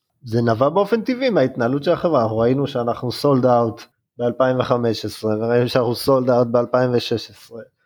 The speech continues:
ואותו דבר באלפיים ושבע עשרה, אז כל פעם אתה גדל וגדל וגדל. בשלב מסוים אתה רואה, "אוקיי, הגענו, גידלנו ארבע מאות דונם, פה אנחנו קצת מתקשים למכור את כל התוצרת", אז אתה יורד להיקפים קצת יותר מצומצמים.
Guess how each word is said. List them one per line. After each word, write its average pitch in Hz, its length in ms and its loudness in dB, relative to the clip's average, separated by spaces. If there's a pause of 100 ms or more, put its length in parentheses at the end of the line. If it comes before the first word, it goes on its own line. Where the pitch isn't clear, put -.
(200)
ואותו 117 280 0
דבר 131 260 2
באלפיים 131 460 0
ושבע 113 300 -2
עשרה, 110 220 -6
אז 107 60 -14
כל 143 240 -2
פעם 175 220 0
אתה 120 180 -4
גדל 120 380 -2
וגדל 127 380 0
וגדל. 117 300 -2 (520)
בשלב 117 320 -2
מסוים 165 460 2
אתה 120 220 0
רואה, 127 360 2
"אוקיי, 135 460 -2 (560)
הגענו, 117 520 -2
גידלנו 123 340 0
ארבע 120 240 2
מאות 156 180 2
דונם, 147 440 2 (400)
פה 135 120 2
אנחנו 117 200 -4
קצת - 140 -6
מתקשים 127 520 -4
למכור 147 300 -2
את 143 80 -6
כל 147 160 -2
התוצרת", 151 640 0 (540)
אז 120 180 -8
אתה 123 200 0
יורד 135 300 4
להיקפים 131 440 0
קצת - 200 -8
יותר 120 280 2
מצומצמים. 104 680 -6